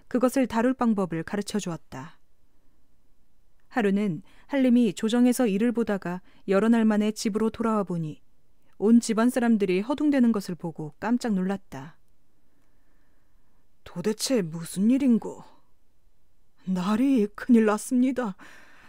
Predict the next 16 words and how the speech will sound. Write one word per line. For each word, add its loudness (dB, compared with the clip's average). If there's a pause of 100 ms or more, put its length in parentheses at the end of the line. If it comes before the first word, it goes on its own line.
장주 0
도련님이 0
그만 2
병이 -2
났습니다." 0 (960)
"뭐라고?" -2 (1400)
한림이 0
놀라서 -4
백자당으로 -2
달려가 -4
보니 -8 (420)
교씨가 -2
한림을 4
보자마자 -4
울며 -4
호소하였다. -8